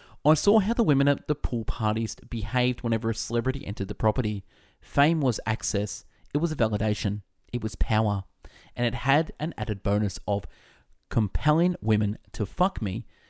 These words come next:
with less effort on my part. Fame was a whole setup in itself and of itself, and the only thing I didn't really have."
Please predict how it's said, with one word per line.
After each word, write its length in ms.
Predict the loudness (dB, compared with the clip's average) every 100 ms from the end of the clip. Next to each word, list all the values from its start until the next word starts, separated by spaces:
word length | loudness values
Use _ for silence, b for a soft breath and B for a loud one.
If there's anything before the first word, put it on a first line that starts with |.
| b b
with 200 | 0 0
less 360 | 2 2 2 -2
effort 320 | -4 -2 -6 -6
on 160 | -6 -2
my 160 | 0
part. 360 | 0 0 -4 -8 _ _ _ _ _ -6
Fame 340 | 0 2 2
was 160 | 0 0
a 100 | 0
whole 220 | 0 0
setup 520 | 0 0 0 -4 -8 _ _
in 80 | -6
itself 640 | -6 -6 -2 0 0 -8 -20 _ _
and 340 | -2 -2 -4 -12 -16 _
of 140 | -4 -4
itself, 500 | -2 0 0 -2 -12 b b b
and 180 | 0 0
the 120 | 0 2
only 260 | 2 2
thing 340 | -2 -2 -2 -4 -6
I 80 | -2
didn't 300 | -2 -2 -4
really 220 | -4 -4
have." 420 | -2 -2 -2 -6